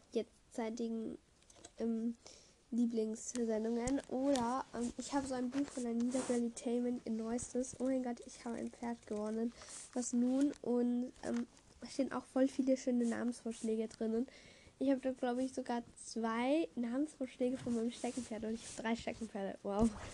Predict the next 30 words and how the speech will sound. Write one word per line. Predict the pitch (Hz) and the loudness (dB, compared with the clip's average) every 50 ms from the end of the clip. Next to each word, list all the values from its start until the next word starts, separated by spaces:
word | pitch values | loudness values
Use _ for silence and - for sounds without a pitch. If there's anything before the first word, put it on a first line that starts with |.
| - - - - - - - - - - - | -8 -8 -6 -6 -8 -8 -8 -10 -6 -4 -2
Eins | 247 247 - | -2 0 0
habe | 262 | -2
ich | 254 240 - | -2 -2 -2
zu | - 233 | -2 0
Weihnachten | 240 226 240 277 311 311 - - 320 | 2 4 4 4 2 2 2 2 2
und | 294 269 | 2 2
die | - - | 0 -2
anderen | - 262 294 294 285 | 0 2 2 2 2
zwei | - 277 269 269 262 269 | 0 0 0 0 0 0
habe | 262 262 | -2 -2
ich | 247 - - | -4 -4 -4
auch | - 415 - | -6 -6 -4
zu | - 294 262 | -4 -4 -2
Weihnachten | 240 214 226 240 233 - 240 | -2 -2 -2 -2 -4 -2 -4
bekommen. | 233 233 - - 240 240 254 247 | -4 -4 -4 -4 -4 -4 -4 -4
Oder | - - - 220 269 - - - | -6 -8 -8 -8 -10 -12 -8 -6
beziehungsweise | 233 220 - 240 233 240 247 240 226 | -6 0 2 4 4 4 4 2 2
zu | 226 - - 233 | 0 0 0 0
meinem | 220 214 220 | 0 2 2
Geburtstag, | 226 220 226 220 214 - - 226 214 214 - | 2 2 2 0 0 -2 -2 -2 -2 -2 -2
aber | 185 208 214 190 196 - - - - - - - - - - - - | -2 -2 -2 -2 -4 -6 -10 -16 -20 -14 -12 -12 -10 -8 -10 -6 -4
habe | 254 240 | -2 -2
ich | 233 - - | -2 -2 -2
halt | 214 202 | -2 -2
auch | 208 240 233 | -2 -4 -4
schon | - 285 269 262 | -2 -2 -2 -2
zu | - - 285 | -2 -2 -2
Weihnachten | 262 262 269 285 294 - - 302 302 | -2 0 0 -2 -2 -2 -2 -2 -2
vorbekommen. | - - 294 285 302 311 - - 311 302 311 302 - - - - - - - - - - - - - - - - - - - | -2 -2 -2 -2 -2 -2 -2 -2 0 0 0 0 -2 -8 -14 -14 -14 -14 -14 -16 -14 -12 -12 -12 -12 -14 -14 -14 -10 -4 0
Ja. | 226 214 | 0 0